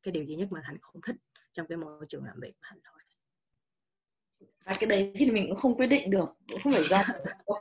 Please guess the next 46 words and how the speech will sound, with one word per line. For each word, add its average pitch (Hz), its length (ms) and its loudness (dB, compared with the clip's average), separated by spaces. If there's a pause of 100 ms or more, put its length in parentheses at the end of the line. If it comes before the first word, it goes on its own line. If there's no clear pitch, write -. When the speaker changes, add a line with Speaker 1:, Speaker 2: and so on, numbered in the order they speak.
Speaker 1:
Dạ. - 100 -2
Speaker 2:
không 285 80 6
phải 190 120 8
do - 60 -4 (260)
tính 190 140 0
chất 285 180 6
công 214 160 0
việc. 190 200 4 (460)
Và 196 220 4 (100)
gần 185 200 2
như 220 200 6
là 165 420 4
khi 214 100 -2
mà 185 80 -2 (100)
nghe 185 340 4
Thanh 190 140 -2 (220)
chia 190 140 -2
sẻ 185 240 -4
thì 160 100 -4
các 165 60 -4
bạn 196 180 -2
có 185 80 -4
thể 170 180 -4
thấy 151 160 -2
là 175 180 -2 (380)
một 160 160 -8
trong 185 220 -2
những 185 120 -6
cái 170 120 0
yếu 165 320 -2
tố 156 220 2
tiên 196 200 2
quyết 277 260 0
ấy, 285 140 -4 (200)
để 156 160 -2
làm 147 320 -2
được, 147 160 -2 (100)
ừ, 156 80 -10 (460)
trong 170 220 -4
cái 180 100 0
lĩnh 190 180 -2
vực 190 140 -2 (140)
psychology 175 680 0
nói 156 160 -6
chung 190 260 0
ấy, - 80 -8